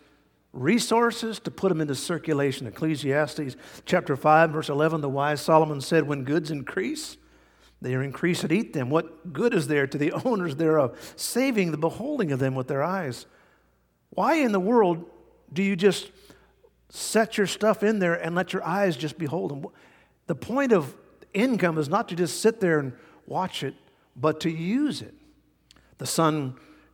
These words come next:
gives, and because the sun gives, we have light. And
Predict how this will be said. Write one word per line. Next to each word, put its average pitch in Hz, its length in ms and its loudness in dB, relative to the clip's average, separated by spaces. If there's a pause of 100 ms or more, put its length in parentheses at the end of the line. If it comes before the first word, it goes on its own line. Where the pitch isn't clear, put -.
(140)
gives, 135 720 2
and 123 140 -6
because 151 400 2
the 143 100 -2
sun 160 400 -4
gives, 139 440 2
we 123 160 -4
have 123 240 -6
light. 127 540 -8
And 120 180 -8